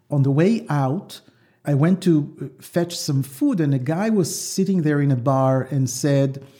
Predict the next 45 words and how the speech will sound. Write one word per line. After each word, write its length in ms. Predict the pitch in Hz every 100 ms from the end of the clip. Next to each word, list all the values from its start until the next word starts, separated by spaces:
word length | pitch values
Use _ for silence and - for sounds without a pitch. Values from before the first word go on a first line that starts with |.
| - - - _ -
"Were 140 | 143 180
you 220 | 233 320
just 320 | 269 262 -
on 100 | 226
television?" 460 | 208 208 196 208 202
I 60 |
said, 220 | 170 170 160
"Yeah." 160 | 170
He 140 | - 139
said, 360 | - 175 147
"You 60 | 180
changed 300 | - 208 208
my 120 | 208
life." 220 | 180 127
I 40 | 110
said, 180 | 143
"How 140 | 123 147
did 120 | 180
you 80 | 180
cha-, 340 | 170 160 160
I 60 | 151
change 220 | 139 147
your 100 | 143
life?" 240 | 139 135 135
He 60 |
said, 280 | 143 170 165 - - - _ -
"I 60 |
was 180 | 208 220
in 80 | 208
the 100 | 175
gym 240 | 160 190 180
exercising 720 | 180 - 226 - 143 135 143
when 120 | 135
I 80 | 131
heard 380 | 127 247 226 120
you, 180 | 101 -
and 100 | 143
I 40 |
realized 440 | 151 240 294 170 147
my 120 | 165
grandmother 540 | 190 330 330 147 143
is 120 | 143 143
hundred 320 | 170 214 226
and 120 | 226
three. 320 | - 254 160